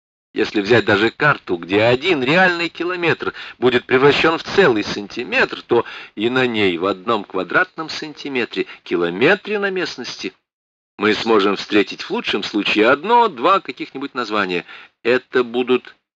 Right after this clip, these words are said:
макротопонимы.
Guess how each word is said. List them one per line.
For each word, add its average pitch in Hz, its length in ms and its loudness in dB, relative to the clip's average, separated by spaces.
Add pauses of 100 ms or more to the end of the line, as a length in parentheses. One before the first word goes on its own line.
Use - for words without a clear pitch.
(880)
макротопонимы. 95 1400 0